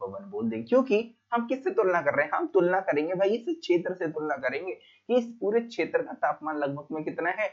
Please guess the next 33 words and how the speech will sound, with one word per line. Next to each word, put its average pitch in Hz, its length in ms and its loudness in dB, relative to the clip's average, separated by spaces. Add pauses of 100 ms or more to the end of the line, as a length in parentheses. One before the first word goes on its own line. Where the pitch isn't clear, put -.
(300)
और 233 260 4
फिर 233 120 4
इस 226 140 -6 (120)
पवन 131 260 0
का 139 120 -6
कितना 135 320 -4
है। 139 160 -2 (240)
पवन 190 300 6
का 214 140 2 (180)
अगर 160 220 8 (120)
कम 208 220 6
है 208 100 -2
तो 190 160 -10
हम 160 80 -4
उसे 160 200 -4
ठंडी 131 380 -4
पवन 190 300 0
बोल 190 240 4
देंगे, 190 320 4 (300)
और 233 200 12 (120)
अगर 196 280 6
इस 214 200 2 (120)
पवन 175 280 4
का 185 120 6
तापमान, 147 500 6
दूसरी 175 280 6
condition 175 420 2
लेते 165 220 -4
हैं, 170 80 -8
second 175 380 -4
condition 147 420 -6
में 160 120 -6
अगर 170 240 -4